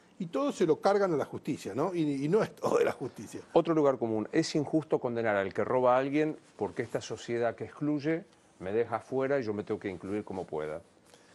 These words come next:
Speaker 1: Bueno, pero esas son todas cuestiones románticas que se dicen, pero nosotros tenemos leyes, tenemos instituciones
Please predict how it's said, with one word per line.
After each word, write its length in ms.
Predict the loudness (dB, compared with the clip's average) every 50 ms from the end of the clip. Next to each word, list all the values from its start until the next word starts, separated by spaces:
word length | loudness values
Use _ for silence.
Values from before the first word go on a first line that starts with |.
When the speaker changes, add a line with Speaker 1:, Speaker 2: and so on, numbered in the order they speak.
| -20 -20 -20 -20 _ _ _ _ _ _ _ -4
Speaker 1:
Bueno, 340 | 0 0 2 0 0 -2 -2
pero 140 | -2 -2 0
esas 160 | -2 -2 -2
son 160 | -2 -4 -2
todas 240 | -2 -2 0 0 -2
cuestiones 480 | -4 -6 -8 -6 -4 -4 -4 -4 -6 -8 -12 -16 -20 -20 -20 -20 -20 -20 _ _ _ _ _ _ _ -16 -10
románticas 760 | -6 -4 -2 0 0 2 0 0 0 -2 -4 -4 -4 -4 -6
que 120 | -6 -8 -10
se 140 | -8 -6 -6
dicen, 420 | -4 -4 -4 -4 -6 -6 -6 -8
pero 220 | -12 -12 -12 -10 -10
nosotros 300 | -10 -6 -6 -6 -6 -6
tenemos 340 | -8 -8 -6 -6 -6 -6 -4
leyes, 540 | -2 0 0 0 -2 -4 -8 -12 -14 -14
tenemos 420 | -14 -12 -8 -6 -6 -6 -6 -8 -10
instituciones 840 | -14 -20 -20 _ -20 -20 -14 -8 -4 -2 0 0 0 0 -2 -4